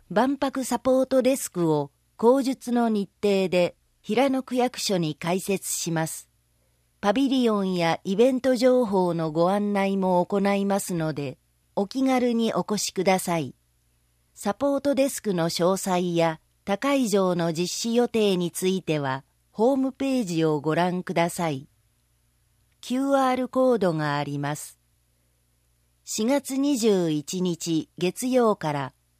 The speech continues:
二十五日金曜、十時から十七時。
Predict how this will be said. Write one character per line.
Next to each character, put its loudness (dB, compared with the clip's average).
二 2
十 2
五 2
日 -4
金 -2
曜、 0
十 0
時 -4
か -2
ら -2
十 0
七 2
時。 -10